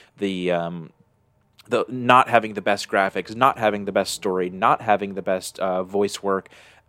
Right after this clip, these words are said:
and still, still coming up with a legendary game from, um,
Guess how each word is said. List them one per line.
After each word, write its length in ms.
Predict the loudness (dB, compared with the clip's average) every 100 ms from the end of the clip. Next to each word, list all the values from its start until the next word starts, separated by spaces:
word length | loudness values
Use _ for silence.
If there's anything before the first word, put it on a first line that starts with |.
| 0
and 180 | 0 0
still, 800 | -2 -2 4 8 10 8 4 -4
still 680 | -4 -2 0 6 8 8 4
coming 340 | 0 0 0
up 120 | 0
with 120 | 0 -2
a 120 | -4
legendary 840 | -6 -4 -2 -2 -4 -8 -6 -6
game 340 | -6 -8 -10 -6
from, 420 | 2 2 0 -8
um, 680 | -6 -2 -2 -2 -6 -8